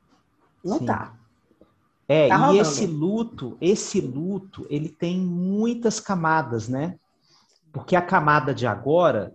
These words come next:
Speaker 2: do luto, por exemplo, é, é, a escola não vai voltar definitivamente pra quem quer que a escola
Speaker 1: Sim.
Speaker 2: retorne, né? É, eu não vou poder, é, pr-,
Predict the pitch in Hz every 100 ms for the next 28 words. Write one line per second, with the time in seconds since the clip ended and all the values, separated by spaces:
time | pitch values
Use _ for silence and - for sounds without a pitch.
0 | - 120 120 185 160 - - 120 110 110
1 | 160 156 - 85 - 139 131 110 - _
2 | _ _ _ - 120 127 123 120 - 147
3 | 147 - - 175 190 190 185 175 143 156
4 | 139 156 147 - 139 143 135 113 143 -
5 | 139 135 - 143 127 117 107 - - 117
6 | - 131 - 123 123 - 117 110 151 120
7 | 117 117 117 120 107 101 95 - _ _
8 | - 120 135 131 - - _ 123 123 123
9 | 120 117 113 120 156 175 190 190 185 135
10 | 156 170 170 165 160 135 135 151 156 156
11 | _ _ _ - 127 135 135 131 123 117
12 | 113 110 107 _ _ - 156